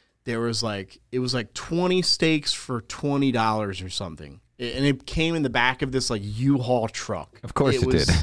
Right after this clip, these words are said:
Speaker 1: was, <laughs> it was interesting. So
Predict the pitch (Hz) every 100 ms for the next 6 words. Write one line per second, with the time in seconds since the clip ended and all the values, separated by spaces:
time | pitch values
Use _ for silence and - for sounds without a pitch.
0 | - - - _ - - - - _ -
1 | 127 131 - 151 160 143 147 - - -
2 | 78 - _ _ _ - 190 190 160